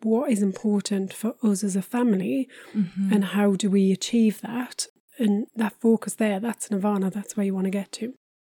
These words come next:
Speaker 2: Yeah. Can you walk me through a scenario where that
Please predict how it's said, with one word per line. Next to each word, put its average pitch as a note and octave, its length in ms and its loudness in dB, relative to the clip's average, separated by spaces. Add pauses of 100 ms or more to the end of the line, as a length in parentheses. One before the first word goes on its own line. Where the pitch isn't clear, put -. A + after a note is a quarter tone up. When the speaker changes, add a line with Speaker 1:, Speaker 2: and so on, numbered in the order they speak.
(120)
Speaker 2:
Yeah. F#3+ 300 -6 (880)
Can C#4 260 2
you D#4+ 180 4
walk D#4 340 2
me C#4 120 2
through B3 200 2
a A3+ 40 4
scenario G3 680 2 (140)
where G#3 260 4
that F#3+ 360 4